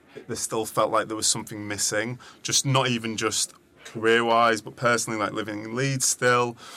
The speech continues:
So I went on holiday to Dubai to see a friend, and then I was only there for, like, four days, maybe.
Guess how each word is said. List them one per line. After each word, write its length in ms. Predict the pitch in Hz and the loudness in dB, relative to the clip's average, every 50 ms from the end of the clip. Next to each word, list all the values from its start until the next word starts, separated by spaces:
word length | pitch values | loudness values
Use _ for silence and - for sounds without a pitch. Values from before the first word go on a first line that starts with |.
| - - - - - | -16 -18 -18 -14 -6
So 560 | - - - 120 117 117 117 113 113 110 - - - | -2 2 4 6 6 6 6 6 4 2 2 2 2
I 140 | 110 113 | 2 2
went 300 | 113 110 120 127 135 135 | 2 2 2 0 0 0
on 120 | 127 123 123 | -2 -4 -6
holiday 640 | - - - 120 117 117 113 113 113 117 127 131 | -4 -4 -4 -2 -2 0 0 0 0 0 -2 -4
to 200 | 131 - - 127 | -6 -6 -8 -8
Dubai 500 | 113 113 110 113 110 110 110 113 117 120 117 - | -8 -4 -2 0 2 2 2 2 0 -2 -4 -8
to 100 | 120 101 | -10 -8
see 260 | - - - 123 113 | -6 -4 -2 -2 -2
a 60 | 110 | -4
friend, 600 | - - 117 113 110 113 110 123 135 147 151 - - - - - - - - - - | -4 -2 0 0 0 0 0 -2 -6 -6 -8 -8 -12 -14 -20 -20 -20 -20 -8 -2 0
and 300 | 107 110 110 107 107 101 | 0 0 0 -4 -6 -2
then 640 | 110 107 107 107 107 107 107 104 104 104 107 107 - - - _ | 0 2 2 2 2 0 -2 -4 -8 -10 -12 -14 -14 -20 -14 _
I 60 | 120 | -10
was 80 | 113 113 | -8 -8
only 140 | 117 110 101 | -8 -6 -6
there 160 | 101 104 107 | -6 -6 -8
for, 120 | - 95 | -8 -10
like, 140 | 92 95 - | -10 -10 -10
four 380 | - - - - 107 101 110 113 | -14 -16 -14 -12 -10 -10 -10 -10
days, 300 | 120 120 123 127 120 120 | -10 -10 -10 -10 -10 -8
maybe. 260 | 123 135 135 151 | -8 -8 -8 -10